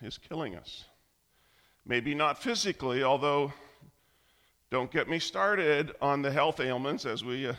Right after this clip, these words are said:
as a society, suffer from a direct relation to stress, and we choose that stress that we choose to carry with us.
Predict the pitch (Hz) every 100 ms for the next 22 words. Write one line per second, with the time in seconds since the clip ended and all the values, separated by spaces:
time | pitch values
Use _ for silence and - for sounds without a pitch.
0 | - 117 120 110 - 127 - 147 131 131
1 | 127 180 - 131 127 143 120 113 104 120
2 | 165 - 165 156 180 170 131 117 120 -
3 | - 139 - - - - _ _ _ _
4 | _ _ - 113 113 110 151 120 117 -
5 | 110 85 - 143 131 - 113 113 101 -
6 | 123 127 - - 110 107 87 95 - -
7 | -